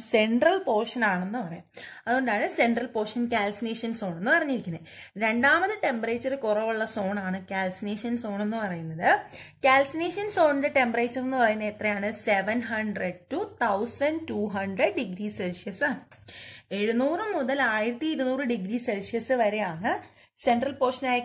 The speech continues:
കാൽസിനേഷൻ സോണിന്റെ ടെമ്പറേച്ചർ വരുന്നത്. ഈ നേരത്തെ നമ്മുടെ വ-, വാട്ടർ എല്ലാം ഇവോപ്പറേറ്റ് ചെയ്ത്, വെള്ളം എല്ലാം അബ്സോർബ് ചെയ്ത് കഴിഞ്ഞ് കിട്ടിയ ഫ്ലേക്സ് ഈ സോണിൽ എത്തുകയും ഈ സോണിനകത്ത് വെച്ച് ആ ഫ്ലേക്സിനകത്തുള്ള കാർബൺ ഡയോക്സൈഡ് എല്ലാം ഇവോപ്പറേറ്റ് ചെയ്ത്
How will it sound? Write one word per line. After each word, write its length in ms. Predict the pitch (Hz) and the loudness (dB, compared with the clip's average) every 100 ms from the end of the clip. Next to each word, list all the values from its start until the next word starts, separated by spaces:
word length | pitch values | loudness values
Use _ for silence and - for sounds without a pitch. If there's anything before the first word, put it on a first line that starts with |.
| 220 | 0
കാൽസിനേഷൻ 600 | 202 208 - 233 233 269 | 0 -2 -4 -6 -4 -4
സോണിന്റെ 340 | 254 185 175 269 - | -2 -4 0 0 2
ടെമ്പറേച്ചർ 480 | 247 202 202 208 202 214 | 0 0 -4 -4 -2 -2
വരുന്നത്. 320 | 175 160 151 - - - - - 285 | -2 -6 -12 -18 -20 -20 -18 -6 -4
ഈ 20 | 392 539 277 | -4 -2 0
നേരത്തെ 340 | 262 277 349 392 | 2 2 0 0
നമ്മുടെ 240 | 339 285 285 | 2 2 2
വ-, 200 | 247 226 214 | 2 2 4
വാട്ടർ 300 | 220 233 330 | 2 2 2
എല്ലാം 200 | 339 320 294 | 4 6 6
ഇവോപ്പറേറ്റ് 400 | 247 233 214 202 | 4 2 -4 -4
ചെയ്ത്, 120 | 196 | -2
വെള്ളം 260 | 202 214 254 220 | -2 2 2 2
എല്ലാം 220 | 214 226 | 0 -2
അബ്സോർബ് 320 | 196 - 233 233 | -2 -6 -4 -2
ചെയ്ത് 160 | 233 226 | -2 0
കഴിഞ്ഞ് 240 | 208 214 196 | -2 -4 -6
കിട്ടിയ 240 | 185 214 220 214 | -8 -6 -6 -2
ഫ്ലേക്സ് 600 | 190 180 208 - 180 202 392 - - - 226 | 0 0 -4 -4 0 0 0 -6 -20 -8 -2
ഈ 40 | 277 - | 0 0
സോണിൽ 360 | 202 202 254 226 | 0 0 0 0
എത്തുകയും 500 | - 190 180 160 311 453 - | -4 -4 -2 -2 -2 -6 -2
ഈ 40 | 277 320 | 0 2
സോണിനകത്ത് 600 | 262 247 302 294 285 277 | 4 4 4 4 4 4
വെച്ച് 180 | 254 247 247 | 2 4 4
ആ 40 | 247 | 4
ഫ്ലേക്സിനകത്തുള്ള 840 | 214 208 - 262 269 247 208 180 254 339 | 0 0 0 4 4 4 0 2 2 2
കാർബൺ 420 | 247 214 226 285 302 | 0 0 4 4 8
ഡയോക്സൈഡ് 580 | 320 311 302 - 277 214 | 8 6 2 0 2 2
എല്ലാം 220 | 185 185 269 | 2 0 0
ഇവോപ്പറേറ്റ് 560 | 240 233 240 285 294 - | 2 2 2 0 -2 -4
ചെയ്ത് 160 | 208 | -4